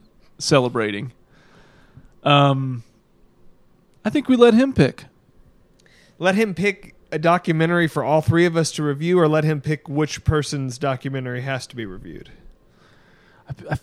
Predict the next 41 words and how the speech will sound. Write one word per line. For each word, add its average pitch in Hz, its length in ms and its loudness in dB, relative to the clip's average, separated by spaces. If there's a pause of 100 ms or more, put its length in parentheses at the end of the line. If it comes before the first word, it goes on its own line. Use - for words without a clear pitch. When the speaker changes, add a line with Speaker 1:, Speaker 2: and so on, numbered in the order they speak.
(140)
Speaker 1:
feel 262 240 0
like 160 300 2
you 151 80 -4
just 135 220 -4
said 156 160 -2
the 139 80 -10
same 143 320 -2
thing 135 260 -4
two 139 120 -2
different 123 280 -4
ways. 117 480 -6
Speaker 2:
No, 185 340 2
I 151 120 2
think 170 280 -4
the 147 100 -6
first 226 280 0
thing 185 180 -2
would 156 120 -2
be 151 120 -2
where 143 200 0
Tom 202 400 -2
just 160 180 -4
picks 170 220 -6
a 143 80 -4
documentary 151 800 -2
of 127 80 -6
his 170 160 4
Speaker 1:
No, 247 60 2
no, - 60 2
Speaker 2:
choosing, 165 200 6
Speaker 1:
no, 147 100 8
it's 143 140 4
Speaker 2:
and 143 60 -2
we 147 100 2
Speaker 1:
one 156 120 10
of 180 60 10
Speaker 2:
all 180 80 8
Speaker 1:
our 156 100 8
Speaker 2:
have 147 100 6
to - 40 -4
Speaker 1:
three. 139 120 0